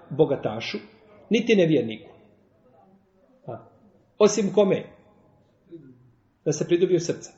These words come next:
To je jedna kategorija oko koje postoji razilaženje. A, oko davanje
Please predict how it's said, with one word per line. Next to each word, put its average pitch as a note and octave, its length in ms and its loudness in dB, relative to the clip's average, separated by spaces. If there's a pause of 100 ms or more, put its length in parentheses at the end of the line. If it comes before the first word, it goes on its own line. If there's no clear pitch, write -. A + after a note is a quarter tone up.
(680)
To A#3 100 8
je A3 80 8
jedna A#3+ 200 4
kategorija G#3+ 640 2
oko E3 180 -2
koje A3 300 0
postoji E3 260 0
razilaženje. A#2 520 -2 (520)
A, - 120 -12 (500)
oko D3 220 2
davanje G3+ 560 2